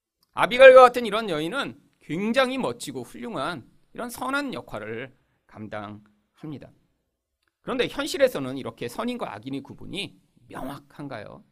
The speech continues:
그렇지 않은 경우가 많습니다. 한 사람이 미숙할 때는 악인 역할을 많이 하죠. 그러다가 조금 성숙해지면 그 다음에 그 사람을 통해 이런 선한 결과가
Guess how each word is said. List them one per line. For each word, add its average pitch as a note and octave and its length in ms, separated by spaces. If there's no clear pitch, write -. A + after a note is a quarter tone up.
그렇지 - 240
않은 D3+ 240
경우가 C3+ 360
많습니다. C#3 720
한 B3+ 160
사람이 A#3 480
미숙할 E3+ 480
때는 D3+ 480
악인 A3+ 340
역할을 B2 380
많이 - 420
하죠. - 420
그러다가 B3 340
조금 C4 220
성숙해지면 E3+ 920
그 - 100
다음에 D3+ 260
그 D#3 140
사람을 F#3 380
통해 D#3 420
이런 A3+ 160
선한 D4+ 400
결과가 A#2 640